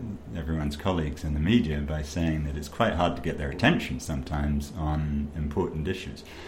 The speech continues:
And so on those, it's really important in a way, uh, to have celebrities. Yeah, I'll tell you a little story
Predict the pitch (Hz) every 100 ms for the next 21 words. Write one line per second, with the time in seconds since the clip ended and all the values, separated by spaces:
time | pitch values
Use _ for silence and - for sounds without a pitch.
0 | - - - - 117 107 - 113 107 107
1 | - 110 107 156 165 90 80 95 95 110
2 | 113 95 90 127 117 - 82 90 82 80
3 | 80 82 95 - 101 - - 98 87 92
4 | 90 82 - - - - 110 170 - -
5 | - - - - - - - - - -
6 | - 71 82 95 80 82 82 73 - 95
7 | 90 82 80